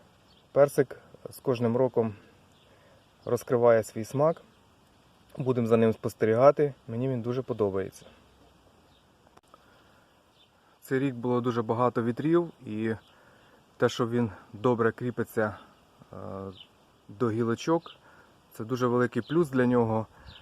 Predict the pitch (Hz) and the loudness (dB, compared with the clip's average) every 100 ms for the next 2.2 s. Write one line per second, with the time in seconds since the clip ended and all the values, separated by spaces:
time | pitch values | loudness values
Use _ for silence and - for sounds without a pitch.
0 | - _ - 110 113 117 117 110 - 117 | -20 _ -14 -8 -6 -4 -6 -10 -16 -4
1 | 123 135 135 127 123 123 123 123 139 165 | -2 2 2 4 4 4 2 2 2 2
2 | 147 - | 0 -6